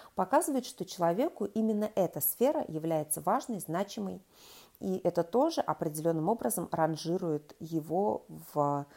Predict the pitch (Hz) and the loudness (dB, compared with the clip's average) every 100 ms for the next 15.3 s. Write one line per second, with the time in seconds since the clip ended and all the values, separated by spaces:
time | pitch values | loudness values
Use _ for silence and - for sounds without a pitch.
0 | - - - - - - 170 156 151 160 | -20 -20 -18 -18 -18 -8 0 6 6 6
1 | - 196 185 160 147 156 - 147 - 131 | 6 4 4 0 -2 4 4 4 -2 -2
2 | 135 - - - - _ _ _ _ - | -2 -6 -14 -18 -20 _ _ _ _ -20
3 | - - - 311 359 294 269 - - - | -20 0 6 8 8 4 0 -8 -6 2
4 | 233 226 - 151 - - 160 151 - - | 2 2 -2 -4 -2 2 0 0 -6 -4
5 | 151 - 160 147 143 - 156 165 156 170 | -2 -2 0 0 -2 -2 -4 -6 -6 0
6 | 156 147 143 156 151 143 139 - - - | 0 0 0 0 0 0 -2 -4 -10 -14
7 | - - 247 320 285 240 - _ 156 139 | -14 2 4 4 2 -4 -6 _ -4 -2
8 | 139 - 147 143 277 - 269 240 - 208 | -4 -6 -8 -4 -2 0 0 0 -2 -4
9 | 220 220 _ _ - - - - 160 180 | -6 -8 _ _ -20 -20 -10 -2 -2 0
10 | 160 160 185 269 311 294 - 180 - 165 | 0 2 6 6 4 0 0 0 0 -6
11 | - 175 151 147 147 - 214 294 330 - | -2 -2 -2 -2 -4 4 4 4 -2 -6
12 | 160 151 170 156 160 151 147 - 147 143 | -4 -2 -4 -4 -2 -2 -4 -6 -4 -4
13 | 147 - 147 139 156 196 311 - 233 - | -4 -4 -4 -2 -2 0 0 0 -6 -10
14 | - - - 156 269 339 196 170 180 185 | -20 -16 -12 -2 0 2 0 0 0 -2
15 | 147 175 208 | -4 -4 -4